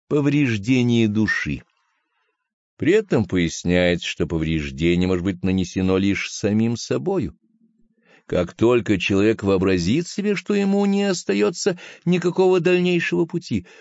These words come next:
он заковывает свою первоначальную энергию. При таких кандалах не может быть никакого продвижения.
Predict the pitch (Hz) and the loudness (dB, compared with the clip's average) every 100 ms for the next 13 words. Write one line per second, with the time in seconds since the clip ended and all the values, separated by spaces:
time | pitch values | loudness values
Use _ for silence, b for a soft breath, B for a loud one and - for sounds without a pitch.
0 | B - 113 110 95 87 117 - - - | B 0 4 4 2 0 0 -2 -4 2
1 | 120 92 80 80 78 - - 80 78 82 | 2 2 0 0 -2 -4 -4 -2 -2 -4
2 | 73 73 71 - 71 69 69 65 58 50 | -4 -4 -4 -4 -4 -4 -6 -6 -8 -12
3 | - _ _ _ _ _ _ _ _ _ | -16 _ _ _ _ _ _ _ _ _
4 | 82 82 90 85 95 98 - 95 90 92 | -4 -2 -2 -2 0 0 0 -2 2 2
5 | 101 104 98 95 98 139 175 175 143 165 | 2 0 0 2 2 2 2 0 0 -2
6 | 160 156 147 139 147 127 - 107 104 90 | -2 -6 -6 -4 -4 -4 -4 -8 -6 -2
7 | 87 76 | -2 -4